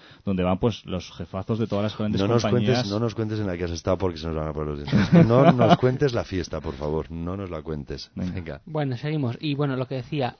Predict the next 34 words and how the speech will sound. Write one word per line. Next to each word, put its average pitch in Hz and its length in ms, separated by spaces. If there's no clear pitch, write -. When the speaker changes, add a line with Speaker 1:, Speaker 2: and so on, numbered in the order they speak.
Speaker 3:
eh, 135 140
los 127 160
hoteles 147 340
habían 147 240
estado 135 380
completamente 135 560
repletos 151 460
y, 190 360
eh, 127 400
este 143 200
es 156 60
una, 156 500
un 143 100
certamen 165 460
en 170 60
el 147 80
que 139 100
vienen 160 400
muchos 160 640
altos 151 380
cargos 156 400
de 151 80
las 143 120
empresas. 127 600
Speaker 1:
Efectivamente. 92 480
Speaker 3:
Como 123 180
por 123 100
ejemplo 131 260
los 143 200
fundadores 127 440
de 127 80
Skype, 185 800
eh, 127 480
vice-, 143 340